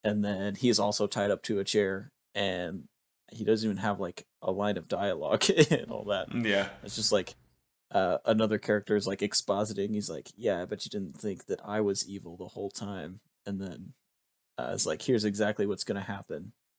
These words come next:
Speaker 1: <laughs> And then all of that happens exactly like that.
Speaker 2: Yeah,
Speaker 1: Um,
Speaker 2: I th-, and I think this movie is trying to go after, right, this, this generational just incompetence and how it kinda leads, um, just so many people to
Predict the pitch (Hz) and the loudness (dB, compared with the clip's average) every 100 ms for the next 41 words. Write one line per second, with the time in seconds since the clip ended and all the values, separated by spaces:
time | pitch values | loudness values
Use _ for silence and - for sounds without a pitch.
0 | _ - - _ _ - - 123 101 98 | _ -20 -20 _ _ -4 2 4 4 -2
1 | 98 117 _ _ - - 98 101 101 98 | -8 -16 _ _ -20 -12 -6 -4 -4 -8
2 | 95 113 101 95 92 101 - 95 - - | -10 -6 -6 -6 -8 -8 -8 -10 -12 -16
3 | - - 58 - - - - - - - | -18 -20 -20 -20 -20 -20 -20 -20 -18 -6
4 | - 107 107 92 - 120 127 - - - | 2 4 4 2 2 2 0 -8 -16 -20
5 | - - 120 127 - 165 190 208 131 117 | -18 0 0 2 0 0 0 0 0 0
6 | 120 110 98 101 90 82 - - - 101 | -2 -4 -2 -2 -2 -4 -10 -20 -4 -2
7 | 98 - 123 104 104 95 98 95 87 85 | 2 2 4 2 2 -2 -2 0 2 0
8 | - 92 82 85 80 - 82 - - 104 | -2 0 0 0 -2 -2 -2 -4 -4 -4
9 | - - 107 98 90 82 85 - 90 80 | -4 0 2 2 0 0 2 2 0 -2
10 | 78 76 - - - - - - - 90 | -2 -6 -12 -18 -4 -2 -2 -6 -6 -4
11 | - 87 78 - - 76 - 80 78 78 | -2 -2 -2 -6 -8 -4 -4 -2 -2 -2
12 | - 104 82 80 82 82 71 - - - | -4 -4 -4 -4 -4 -2 -2 -4 -8 -20
13 | - - - - - - 92 85 76 - | -18 -18 -20 -20 -6 2 2 2 -4 -4
14 | 104 - 95 87 76 - 85 85 78 - | 0 2 2 -2 -4 -6 -6 -4 -6 -4
15 | 71 65 67 | -4 -2 -4